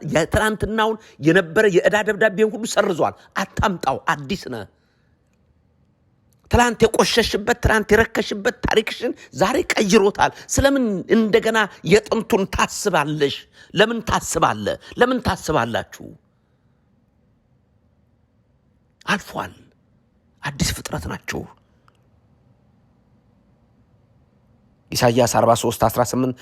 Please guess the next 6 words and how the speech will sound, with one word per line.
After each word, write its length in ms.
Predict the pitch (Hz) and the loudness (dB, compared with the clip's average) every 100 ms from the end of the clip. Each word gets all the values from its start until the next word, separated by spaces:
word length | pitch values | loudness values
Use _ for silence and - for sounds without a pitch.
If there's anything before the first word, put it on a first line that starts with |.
| - | -8
"የፊተኛውን 560 | - 120 147 135 143 151 | -4 -2 2 2 4 4
ነገር 220 | 151 165 - | 2 2 0
አታስተውሉ፣ 920 | 170 _ - 262 - - - 202 135 131 - _ _ _ _ _ _ _ _ _ _ _ _ _ _ _ _ _ _ - | -2 _ -4 -4 -4 -2 0 2 0 -4 -6 _ _ _ _ _ _ _ _ _ _ _ _ _ _ _ _ _ _ 2
የጥንቱን 440 | 175 175 175 185 | 2 2 2 4
ነገር 240 | 165 151 190 | 4 4 0
አታስቡ። 560 | 139 - 220 - 156 | -2 -2 -2 -2 -4